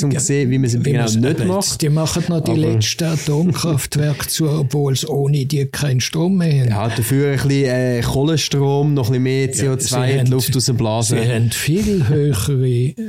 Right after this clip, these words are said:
Speaker 2: Stro-, C O zwei Werte bei der Stromproduktion, weil sie
Speaker 1: Massiv
Speaker 2: ja,
Speaker 1: höher.
Speaker 2: weil sie ja nicht wie die Schweiz mit A K W und Stauseen gearbeitet haben, sondern schon lange mit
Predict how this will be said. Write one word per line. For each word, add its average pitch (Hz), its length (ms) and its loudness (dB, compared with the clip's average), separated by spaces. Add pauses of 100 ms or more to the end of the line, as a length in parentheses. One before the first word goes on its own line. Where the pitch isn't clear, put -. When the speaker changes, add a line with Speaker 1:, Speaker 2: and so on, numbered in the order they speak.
(120)
Speaker 2:
Stro-, 123 320 -2 (320)
C 120 180 -2
O 107 60 -2
zwei 117 400 -2
Werte 127 280 -2
bei 131 120 -2
der 117 120 -2
Stromproduktion, 135 1160 -2
weil 147 80 0
sie 131 360 0
Speaker 1:
Massiv 123 40 0
Speaker 2:
ja, 123 80 0
Speaker 1:
höher. 98 160 -2 (320)
Speaker 2:
weil 120 160 0
sie 127 220 -2
ja 123 200 -2 (480)
nicht 139 480 0
wie 143 160 0
die 120 120 -8
Schweiz - 560 -4
mit 120 260 -2
A 117 300 -2
K 120 260 -2
W 123 280 0
und 95 360 -2
Stauseen 127 840 -2
gearbeitet 135 760 -2
haben, 139 180 2
sondern 127 300 0
schon 110 260 0
lange 107 240 0
mit 143 320 -2